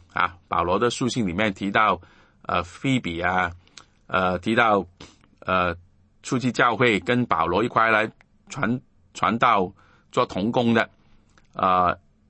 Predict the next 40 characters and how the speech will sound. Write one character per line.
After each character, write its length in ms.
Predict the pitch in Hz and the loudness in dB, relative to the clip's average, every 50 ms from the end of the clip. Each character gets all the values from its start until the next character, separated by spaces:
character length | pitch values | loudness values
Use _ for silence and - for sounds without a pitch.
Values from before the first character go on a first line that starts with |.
| _ _ _ - _ _ | _ _ _ -20 _ _
亚 240 | - - 127 120 117 | -4 0 2 2 2
居 160 | - - 131 | 0 0 2
拉、 400 | 123 123 120 120 117 113 - 135 _ _ _ _ _ _ _ _ _ _ _ _ _ _ _ - | 2 4 4 4 4 2 0 -4 _ _ _ _ _ _ _ _ _ _ _ _ _ _ _ 0
巴 120 | 131 120 | 0 0
基 140 | 117 - 139 | 0 0 0
拉 180 | 131 131 123 120 | 2 2 2 2
夫 180 | - - 131 | 0 -2 -6
妇 180 | 117 - - 120 | -4 -2 0 2
啊， 140 | 113 101 92 | 2 2 2
可 180 | - - 92 | 0 -2 -2
能 120 | 87 92 110 | 0 0 -2
他 220 | - - 120 120 | 0 0 0 2
们 140 | 110 120 117 | 2 0 -2
也 100 | 98 82 | -2 -2
是 140 | - 113 107 | -4 -6 -2
教 200 | - 127 113 113 | 0 0 2 2
会 120 | 110 107 | 2 0
里 100 | 95 85 | -2 -2
面 300 | 82 87 104 107 101 98 - - _ _ _ _ _ _ _ | -2 0 0 0 0 -4 -6 -12 _ _ _ _ _ _ _
管 280 | - 95 85 80 85 85 | -6 -2 -2 -2 -2 0
教 200 | 135 123 110 101 | 2 2 2 2
教 220 | - 117 107 101 | 2 2 2 2
会 220 | 92 110 101 98 92 | 2 2 2 2 2
的 240 | 101 98 82 - - _ _ | 2 0 0 -2 -6 _ _
执 180 | - - 95 101 | -10 -6 -6 -4
事 240 | 101 - 131 117 104 | -4 0 0 2 2
的 160 | 107 107 98 | 2 2 2
人 200 | 90 90 92 110 | 2 0 0 0
物 300 | 120 113 85 - 85 85 - _ _ _ _ _ _ _ - | 0 -2 -2 -4 -6 -10 -14 _ _ _ _ _ _ _ -4
啊。 140 | - 90 90 | -2 -2 0
我 120 | 87 90 | 0 0
们 180 | 90 101 113 127 | 0 0 0 0
不 220 | 131 143 143 - | 0 0 0 0
了， 440 | 73 95 95 95 90 135 139 139 135 _ _ _ _ _ _ - - - | 0 -2 0 0 0 0 0 -2 -6 _ _ _ _ _ _ -20 -10 -2
完 200 | 90 95 107 127 | -2 0 0 0
全 240 | 131 143 110 120 127 | 0 -2 -2 -2 -2
知 180 | - - 143 | -4 -4 0
道， 220 | 131 151 135 110 92 | 2 2 2 2 2
但 220 | 113 131 127 120 | 2 0 0 0
是 300 | - - 135 120 98 - | -2 -2 -2 -2 -2 -2